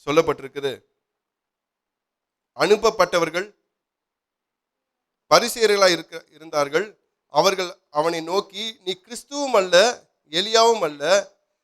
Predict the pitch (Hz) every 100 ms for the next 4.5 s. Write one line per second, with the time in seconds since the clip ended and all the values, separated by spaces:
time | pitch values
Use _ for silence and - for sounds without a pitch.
0 | _ _ - 240 - 233 214 214 220 202
1 | 180 190 185 202 185 139 147 135 120 123
2 | 135 156 156 _ _ _ 135 165 226 233
3 | 160 165 196 190 180 180 180 160 156 160
4 | 160 156 123 135 202